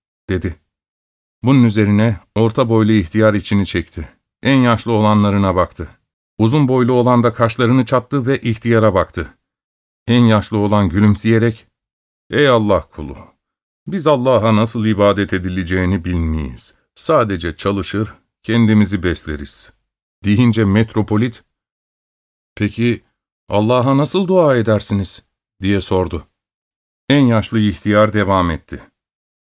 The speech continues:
"Deriz ki, 'Siz üçsünüz, biz de üçüz. Bize merhamet edin.'"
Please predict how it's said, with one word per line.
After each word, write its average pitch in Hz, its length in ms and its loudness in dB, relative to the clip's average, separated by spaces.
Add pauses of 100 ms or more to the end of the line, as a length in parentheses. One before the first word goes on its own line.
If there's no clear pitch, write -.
(400)
"Deriz 104 440 -2
ki, 69 240 -16 (640)
'Siz 98 500 -4
üçsünüz, 98 880 -4 (760)
biz 98 280 0
de 80 60 -8
üçüz. - 760 -14 (800)
Bize 90 300 -4
merhamet 85 640 -2
edin.'" 71 300 -14